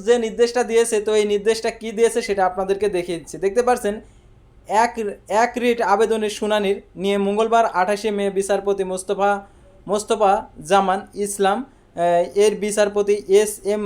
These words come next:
মাসুদ হোসেন, আহ, তার কি, আহ, দোলনের, আহ, সমন্বয়ে গঠিত হাই-, আহ, হাইকোর্টের বেঞ্চ এর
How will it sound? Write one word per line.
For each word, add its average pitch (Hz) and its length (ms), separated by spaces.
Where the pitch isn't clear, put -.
মাসুদ 190 320
হোসেন, 190 340
আহ, 170 1000
তার 180 140
কি, 202 100
আহ, 170 680
দোলনের, 208 460
আহ, - 360
সমন্বয়ে 214 460
গঠিত 214 220
হাই-, 185 260
আহ, 175 320
হাইকোর্টের 202 420
বেঞ্চ 208 380
এর 196 220